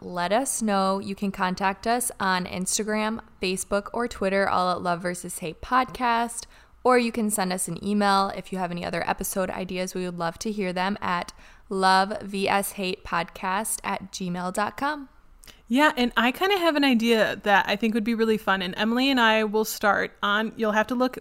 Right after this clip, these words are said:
Speaker 2: we'll share it in our story and on social, but let's do a little, little fun thing.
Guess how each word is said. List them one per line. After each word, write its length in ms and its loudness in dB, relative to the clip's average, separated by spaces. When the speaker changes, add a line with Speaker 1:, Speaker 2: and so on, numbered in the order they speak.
Speaker 2:
we'll 80 0
share 240 -2
it 80 0
in 100 0
our 140 -2
story 460 0
and 120 -2
on 160 0
social, 480 -4
but 180 2
let's 400 2
do 220 0
a 20 2
little, 540 4
little 240 0
fun 560 0
thing. 440 -10